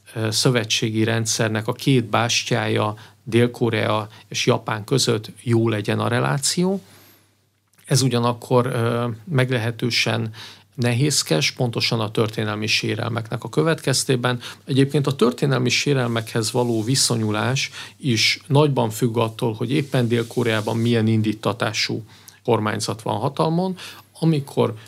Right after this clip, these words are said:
balközép irányultságú vezetés van uralmon, ö, Szöulban, akkor általában ezek a történelmi sérelmek erőteljesebben kerülnek a felszínre, gyakrabban szerepelnek a,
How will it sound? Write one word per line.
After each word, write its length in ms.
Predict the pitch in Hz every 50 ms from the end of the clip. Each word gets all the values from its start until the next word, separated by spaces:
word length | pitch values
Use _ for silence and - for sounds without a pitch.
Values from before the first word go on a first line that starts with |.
| - _ -
balközép 760 | - 101 113 113 123 120 - 156 143 135 - 139 135 139 -
irányultságú 1040 | 139 127 123 120 117 117 113 110 110 - - 113 110 107 104 110 110 107 107 107 - - - - - - - - - - 123
vezetés 560 | 110 123 110 117 117 107 113 127 110 98 -
van 160 | - 113 110 110
uralmon, 580 | 113 113 107 107 104 104 104 107 107 110 110 - 202 180
ö, 400 | 123 110 107 107 110 110 110 113 113 113
Szöulban, 600 | - - - 131 131 139 151 156 160 175 185 190 180 - - -
akkor 180 | - - 117
általában 480 | 120 127 135 135 - 127 120 110 117 117
ezek 220 | 113 - 113 -
a 80 | 110 107
történelmi 640 | - 123 120 113 - - 117 110 110 107 110 107
sérelmek 800 | 104 - - - 113 110 107 110 110 107 107 107 107 110 110 - - - - - - - _
erőteljesebben 1200 | - - 139 131 131 131 131 117 - 135 127 131 135 131 120 - - 139 131 127 123 139 147 147
kerülnek 540 | 139 - 143 135 139 139 139 135 131 127 -
a 40 | 131
felszínre, 760 | 127 - - 131 127 117 - - - 131 120 113 113 110 107
gyakrabban 600 | 104 120 110 110 - 135 131 123 123 131 127 123
szerepelnek 760 | - - 143 135 139 131 - - 131 127 127 127 127 - -
a, 220 | 135 127 123